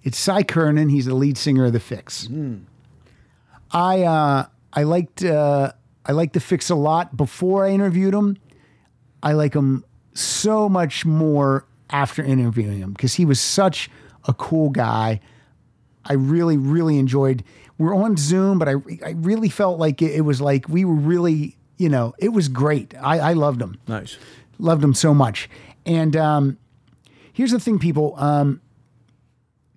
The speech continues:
Speaker 1: i-, if you wa-, if you want something, just keep trying, because I went to the Fix's website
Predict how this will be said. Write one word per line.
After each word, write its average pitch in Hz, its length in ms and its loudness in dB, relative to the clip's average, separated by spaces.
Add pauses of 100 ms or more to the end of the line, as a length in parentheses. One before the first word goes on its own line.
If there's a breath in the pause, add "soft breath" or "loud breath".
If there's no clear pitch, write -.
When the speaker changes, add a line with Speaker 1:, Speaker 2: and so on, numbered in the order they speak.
(260)
Speaker 1:
i-, - 60 -20
if 165 360 -2
you 196 80 4
wa-, 196 200 2
if 180 200 0
you 196 80 4
want 277 260 2
something, 151 600 2
just - 240 -2
keep - 340 -2
trying, 131 600 0
because 147 340 2 (1120 loud breath)
I 170 80 2
went 196 200 4
to 233 80 2
the 202 80 4
Fix's 196 400 0
website 113 520 0